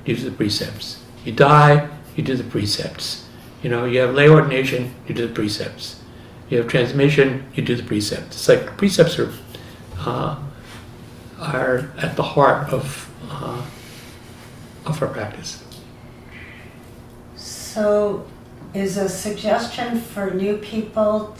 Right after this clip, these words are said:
Speaker 2: to do abdominal strengthening exercises <laughs> so they can do this?
Speaker 1: Um, I guess. I mean, I think the suggestion was just, yeah,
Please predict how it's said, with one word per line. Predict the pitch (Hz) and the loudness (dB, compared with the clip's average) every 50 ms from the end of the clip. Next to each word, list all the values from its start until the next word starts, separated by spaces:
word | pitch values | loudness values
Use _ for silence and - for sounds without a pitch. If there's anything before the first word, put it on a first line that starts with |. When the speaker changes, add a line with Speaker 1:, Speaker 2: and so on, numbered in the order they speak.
| - - - | -16 -16 -12
Speaker 2:
to | - 196 190 185 185 185 180 180 - 147 - - - - - | -6 -4 -2 0 0 -2 -2 -4 -4 -6 -6 -8 -12 -14 -10
do | 196 202 202 190 - - | -6 -4 -4 -4 -4 -4
abdominal | 185 185 175 175 180 180 175 185 196 202 196 190 180 180 | -6 -8 -6 -6 -4 -2 -2 0 0 0 -2 -2 -4 -4
strengthening | 170 - - - 175 165 170 175 175 - - 208 208 208 202 208 208 208 | -6 -8 -10 -8 -6 -4 -4 -6 -8 -8 -4 -2 -2 -2 0 -2 -2 -2
exercises | 190 190 196 - - 233 220 220 - - - - - 175 180 180 - - - - 202 - - - 349 349 - - - | -2 -4 -4 -2 -2 -2 0 0 -2 0 2 4 6 8 8 8 6 6 4 4 4 4 2 2 0 0 0 0 -2
<laughs> | 381 370 - - - - - - - - 143 - - - - - - - - - - - - - | -4 -4 -4 -4 -6 -6 -8 -6 -4 -2 -4 -4 -4 -6 -10 -10 -10 -8 -8 -8 -10 -12 -14 -12
so | - - - - - | -2 0 0 0 0
they | - - - | -2 -4 -4
can | 220 214 208 - | -4 -6 -8 -6
do | 214 220 220 226 | -8 -8 -8 -8
this? | 208 196 196 381 - 143 - - - - - - - - - 143 - | -6 -6 -4 -4 -4 -4 -4 -6 -10 -18 -20 -20 -20 -14 -10 0 4
Speaker 1:
Um, | 151 151 151 156 156 156 - - - - - - - - - - 269 269 277 131 - - - - - - - 151 - - - - 123 - - - | 6 8 8 8 8 6 4 0 -6 -10 -12 -12 -12 -12 -12 -10 -8 -6 -6 -6 -6 -8 -10 -10 -12 -12 -14 -14 -14 -14 -14 -16 -16 -14 -12 -10
I | - - | -10 -6
guess. | - 160 139 175 180 135 120 127 - - - - - - | -2 0 4 6 6 6 6 4 2 0 0 -2 -2 2
I | 139 143 | 6 10
mean, | 156 156 156 156 160 156 156 156 160 156 156 - | 12 12 12 12 12 12 10 8 6 4 2 2
I | - - 143 139 127 | 0 0 0 0 0
think | - - 156 139 | 0 0 0 4
the | 156 160 151 | 4 4 4
suggestion | - - - 131 113 113 143 156 151 - 160 143 | 4 0 -2 -2 4 6 6 6 8 8 6 6
was | 139 131 113 - | 6 6 4 4
just, | - - 135 135 - - - - - - - - - - - - - - - - - - - - - - - - - - - - - | 2 2 2 2 2 -2 -10 -12 -12 -14 -14 -14 -14 -16 -18 -16 -14 -14 -14 -16 -18 -18 -18 -16 -16 -16 -16 -16 -18 -18 -14 -6 2
yeah, | 156 151 156 233 208 - - - | 6 6 8 8 6 4 2 -2